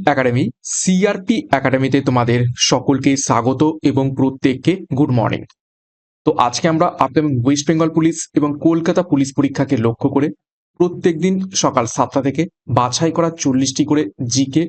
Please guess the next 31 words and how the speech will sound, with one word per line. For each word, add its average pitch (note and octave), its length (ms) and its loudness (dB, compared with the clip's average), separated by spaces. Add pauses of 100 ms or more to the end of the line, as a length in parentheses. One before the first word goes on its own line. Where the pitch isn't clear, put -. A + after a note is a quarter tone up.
(120)
প্রশ্নোত্তর B2 460 -2
প্র্যাকটিস B2 300 -2 (100)
করছি B2+ 260 0 (440)
এবং A2+ 140 0 (200)
আজকে - 240 -4
আমরা C#3+ 120 0 (220)
একুশ F3 260 0
নম্বর E3 220 0
প্র্যাকটিস - 320 0
সেট D3+ 220 0
করব। C#3+ 160 0 (680)
প্রত্যেকদিন G3+ 520 2
এই G#3+ 140 0
সেটগুলো E3+ 320 0 (100)
প্র্যাকটিস C#3 320 0 (100)
করতে D#3+ 200 2
থাকো, E3+ 140 0 (140)
পরীক্ষা D#3 380 0 (440)
খুব A3 120 0 (100)
তাড়াতাড়ি D3+ 360 2 (260)
আসছে - 300 -2 (440)
এরকমটা C#3+ 340 0
তোমরা C#3+ 140 2 (100)
ভেবেই C#3 280 2
রাখো, C#3+ 220 -2
কেননা C3+ 220 2 (120)
প্রস্তুতি E3+ 460 0 (560)
তোমরা D#3 220 2 (280)
একদম C#3 300 0 (880)
খামতি F3+ 360 0
দিলে F#3 120 4